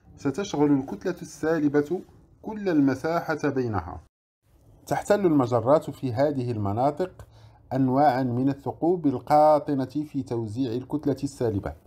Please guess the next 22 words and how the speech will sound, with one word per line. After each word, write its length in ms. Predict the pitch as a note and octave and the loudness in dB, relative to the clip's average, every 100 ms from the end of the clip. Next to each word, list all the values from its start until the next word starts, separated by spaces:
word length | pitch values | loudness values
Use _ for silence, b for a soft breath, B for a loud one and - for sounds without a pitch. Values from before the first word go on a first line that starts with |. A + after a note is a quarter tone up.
| _ _ _ _ _ _ _ _ - | _ _ _ _ _ _ _ _ 0
وبالتالي، 800 | F3+ A3 - G#3+ E3 A2 F#2+ F#2 | 0 0 0 2 2 0 -6 -2
هل 320 | B2 F#3+ G3+ | 2 2 2
ستنجح 540 | - - F3 F3+ D#3+ | -4 -2 -2 0 -2
الكتلة 440 | C#3 A2 F#3+ G3 G3+ | -2 -4 -6 -6 -8
السالبة 540 | F#3 - E3 D3+ A#2+ A2 | -8 -4 0 2 0 -2
في 360 | C3 G#2+ A#2+ | -2 -6 -8
حصر 380 | G#2+ E3 - C#3 | -4 -4 -2 -2
هذه 360 | A2+ C#3 C3+ A#2+ | 0 0 -2 -4
المجرات 760 | A2+ G#2 F#2 F2+ A2 F3+ G3 - b b b b b - | -4 -2 -2 0 2 2 0 -10 b b b b b -4
من 240 | D3 G3 | -2 -2
خلال 580 | E3+ C#3 B2+ D#3+ F3 D3+ | -2 0 2 2 2 0
لعب 260 | C3 A#2 B2 | 0 0 -2
الدور 340 | G2 D3+ E3+ | -2 0 0
الذي 440 | D3 B2 A#2+ B2+ G#2 | 0 0 -2 0 0
عزاه 480 | G#2 A2+ D#3+ E3 | 2 2 0 0
النظريون 760 | C#3+ A#2+ G#2+ G#2+ G#2 A2+ D#3 D#3 | -2 -2 -2 -2 -2 -2 -2 0
إلى 380 | D3+ D3 B2+ A#2 | 0 -2 -4 -4
المادة 520 | A2 C3 D#3 A#2 A#2+ B2 | -2 0 0 0 -4 -6
المظلمة 680 | A2 A2 C#3 B2+ A#2+ A2+ A2+ | -6 -4 -4 -6 -4 -6 -4
ذات 360 | G#2 C#3 D3 | -2 0 0
الكتلة 420 | C#3+ A#2+ D3 D#3+ D3 | -4 -6 -8 -6 -6
الموجبة؟ 520 | D3 C#3 A#2+ F2 D#2 | 0 2 0 -4 -10